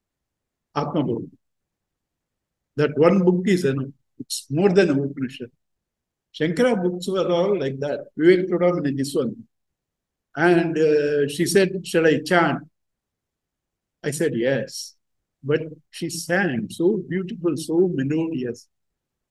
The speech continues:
Right? So melodious. It was not mere chanting. So Shankara's books are all like that. A poet and a philosopher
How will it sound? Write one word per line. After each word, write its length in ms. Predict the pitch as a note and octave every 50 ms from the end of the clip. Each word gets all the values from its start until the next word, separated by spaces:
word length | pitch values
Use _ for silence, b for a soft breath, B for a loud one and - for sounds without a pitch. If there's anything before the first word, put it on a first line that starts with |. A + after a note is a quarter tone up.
| _ _ _ _ _ _ _ _ -
Right? 280 | - B2 D3 D#3 F3+ F3+ F3+ F#3 - _ _ _ _ _ _ _ _ _ _ _ _ _ _ _ _ _ _ _ _ _ _ _ _ -
So 140 | F3 F3+
melodious. 760 | F3+ - A#2+ A#2 A#2+ C3 B2+ A#2+ A#2 A2 - - - - _ _ _ _ _ _ _ _ _ _ _ _ _ F3+
It 140 | C3+ D3
was 160 | D#3 C#3 B2+ D#3+
not 220 | D#3+ D#3 D#3+ B2+
mere 200 | C3 C3+ C#3 C3+ C#3
chanting. 560 | C#3 C3+ A#2+ A#2+ A#2+ A#2+ C3 A#2 G#2 - - _ _ _ _ _ _ _ _ _ _ _ _ _ _ _ _ _ _ _ _ _ _ _ _ _ _ _ _ _ _
So 140 | - A3+ A3+
Shankara's 520 | A3 - G3 G3 F#3+ A3 A3 A3+ G#3 -
books 220 | E3 F3 E3+ - F#3
are 160 | F3 D#3 D#3+
all 400 | D#3+ F3+ F3+ F3+ F3+ F3 F3 F3
like 200 | C#3 C#3+ C#3 C3
that. 280 | C3+ D3 C#3 A#2 G#2 - - _ _ _ _ _ _ _ _ _ _ _ _ _ _ _ _ _ _ -
A 60 | C#3
poet 520 | C#3 - - - F#3+ G3 G#3 A3 A#3 A#3 A#3 A#3 A#3 A3 _ _ _ _ _ _ _ _ _ _ _ _ _ _
and 180 | - F3+ F#3 F3+
a 80 | F#3 F3
philosopher 880 | F3 F3 F#3+ F#3+ F#3 F#3+ F#3+ F#3+ F#3+ F3+ F#3 F#3+ F#3 F#3+ F#3+ F#3+ F#3